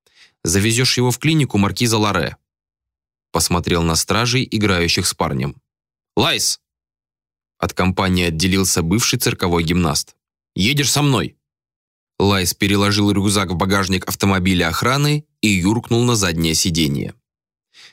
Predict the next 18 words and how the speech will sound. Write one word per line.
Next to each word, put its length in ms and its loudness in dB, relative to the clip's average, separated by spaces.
Вилар 320 0
попрощался 800 0
с 120 -2
Адером 480 0
и 60 0
направился 600 0
к 40 -4
старенькой 500 0
машине, 460 0
подаренной 520 0
Ветанами. 560 -2
«Маркиз 340 0
Бархат!» 540 -2
Он 160 4
обернулся. 720 0
Малика 480 0
торопливо 560 0
приблизилась. 800 -2